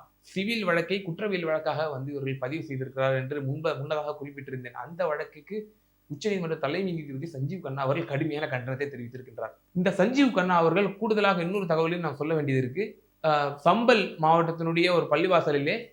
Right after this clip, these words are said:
அந்த ஆய்வுக்கு உட்படுத்தலாம் என்ற ஒரு உத்தரவை வந்து முன்பிருந்த ஒரு நீதியரசர் ஒரு பிறப்பித்திருந்தார். அப்போது, அஹ், ஆய்வுக்கு வந்திருந்த அதிகாரிகள் மீது,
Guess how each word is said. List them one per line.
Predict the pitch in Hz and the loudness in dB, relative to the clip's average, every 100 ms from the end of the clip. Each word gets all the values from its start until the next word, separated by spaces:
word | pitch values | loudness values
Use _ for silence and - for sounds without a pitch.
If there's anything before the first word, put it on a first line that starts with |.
| - | -8
அந்த | 143 139 135 | -2 2 2
ஆய்வுக்கு | 139 185 214 202 180 | 6 8 8 6 2
உட்படுத்தலாம் | 170 202 185 170 170 165 | 2 2 4 6 6 4
என்ற | 147 147 156 151 | 0 0 4 4
ஒரு | 147 139 131 127 | 4 2 0 -2
உத்தரவை | 135 135 160 151 | -4 0 2 2
வந்து | 143 135 170 170 143 - - _ | 2 0 0 0 0 -2 -16 _
முன்பிருந்த | 156 180 170 170 180 165 143 135 127 127 _ - | -2 0 0 2 4 6 6 4 0 -4 _ -4
ஒரு | 135 | 0
நீதியரசர் | 147 165 151 139 - 170 151 131 123 - _ | 0 2 0 0 0 0 2 0 -2 -8 _
ஒரு | - 139 | -6 2
பிறப்பித்திருந்தார். | 170 170 160 160 139 131 120 - _ _ _ _ _ _ _ | 4 4 0 -2 0 2 0 -4 _ _ _ _ _ _ _
அப்போது, | 151 - 196 190 190 226 220 - - _ - | 2 6 8 8 6 2 0 -8 -18 _ 0
அஹ், | 147 143 139 131 | 4 6 4 2
ஆய்வுக்கு | - 147 208 214 196 190 180 147 - _ _ _ | 6 10 10 10 2 2 2 2 -4 _ _ _
வந்திருந்த | - 165 180 165 151 170 185 - _ _ _ _ | -2 4 6 6 4 4 2 -6 _ _ _ _
அதிகாரிகள் | - 151 151 190 185 180 175 160 143 | 2 4 6 8 10 10 6 4 2
மீது, | 151 151 165 185 180 - | 0 2 4 4 2 -8